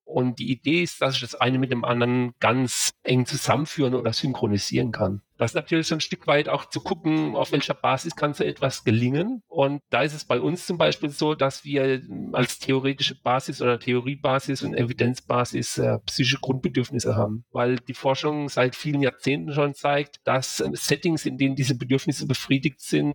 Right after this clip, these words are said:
ganz viele positive Dinge passieren. Also die Motivation, die Lernmotivation wird gestärkt. Es wird die Lernleistung gestärkt. Daisy Ryan beispielsweise, die die Selbstbestimmungstheorie der Motivation bearbeiten und beforschen, sprechen von optimalem Lernen,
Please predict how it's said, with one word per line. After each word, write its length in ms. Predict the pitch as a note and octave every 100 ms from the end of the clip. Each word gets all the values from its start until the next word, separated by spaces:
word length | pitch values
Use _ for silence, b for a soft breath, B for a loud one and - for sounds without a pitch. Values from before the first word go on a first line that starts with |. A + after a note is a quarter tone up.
| -
ganz 200 | A#2+ A#2+
viele 220 | - E3
positive 560 | - - C3 C3+ A#2+ G#2+
Dinge 220 | A2+ A#2
passieren. 480 | - A#2 - - A2+ _
Also 480 | B2+ A#2 A#2+ A2 G2+ _ -
die 100 | A#2+
Motivation, 880 | B2 C#3+ E3 C#3 - D3 D3 D#3+ D3
die 80 |
Lernmotivation 920 | B2 A#2 C#3+ D3 D3 C#3 C3+ - C3+ C3
wird 180 | C3 -
gestärkt. 640 | - - B2+ B2+ - -
Es 260 | - - C#3
wird 340 | B2+ - -
die 360 | A#2 A2+ A2+ C3
Lernleistung 800 | A#2+ A#2+ B2+ B2+ C#3 D#3+ - D#3
gestärkt. 720 | C#3 - C#3+ D3 D3 - - -
Daisy 320 | C3+ B2+ -
Ryan 480 | A#2+ B2 C3+ C#3+ C#3
beispielsweise, 680 | - A#2+ - B2 A#2 A#2+ B2+
die 120 | A#2
die 80 | A2+
Selbstbestimmungstheorie 1080 | - A#2+ B2 - C#3 - B2+ A#2+ B2+ B2 B2
der 100 | A#2+
Motivation 640 | A#2 A#2+ A#2+ A#2 - A#2+ A#2+
bearbeiten 640 | A2 B2+ - A#2+ A#2+ C3+
und 100 | A#2+
beforschen, 480 | B2 - B2+ - -
sprechen 340 | - A2+ C3
von 160 | - B2
optimalem 720 | E3 - C#3+ B2 B2 A#2+ A#2+
Lernen, 540 | A#2+ C3 C#3+ D#3